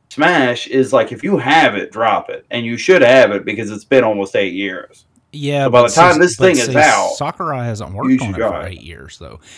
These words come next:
Speaker 2: So, and, and that's, and that's the thing, you know, Sakurai has, um,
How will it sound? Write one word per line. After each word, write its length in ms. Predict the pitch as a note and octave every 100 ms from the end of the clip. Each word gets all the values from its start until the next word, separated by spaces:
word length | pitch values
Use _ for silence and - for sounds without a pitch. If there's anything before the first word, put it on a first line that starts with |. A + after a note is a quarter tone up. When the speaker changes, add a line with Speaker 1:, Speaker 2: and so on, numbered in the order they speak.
| _
Speaker 2:
So, 280 | - E3+ - - _ -
and, 300 | - C3+ D#3+
and 180 | D#3 D#3+
that's, 220 | F3 -
and 180 | - D#3
that's 180 | E3 -
the 100 | A#2
thing, 260 | B2 G#2+
you 80 | G#2+
know, 80 | A2
Sakurai 640 | - D3+ - G#2+ G2 F#2+ - _ _ _
has, 680 | - A2+ G2+ G2 G2 F#2 - _ -
um, 540 | G2+ F#2+ F2+ F2+